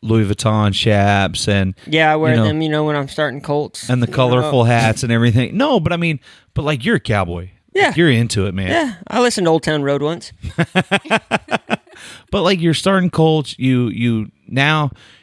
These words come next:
Speaker 1: you know, everybody, a lot of people know you as a world champion bull rider. You went to the P B R finals, the national finals rodeo.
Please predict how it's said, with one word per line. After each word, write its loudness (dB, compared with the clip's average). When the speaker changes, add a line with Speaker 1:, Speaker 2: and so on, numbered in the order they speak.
Speaker 1:
you -2
know, 2
everybody, 2
a -2
lot 2
of -4
people 0
know 2
you 4
as 2
a 0
world 0
champion 0
bull 0
rider. 0
You -2
went -2
to -12
the -20
P 0
B 0
R 2
finals, 0
the -2
national 0
finals -2
rodeo. 2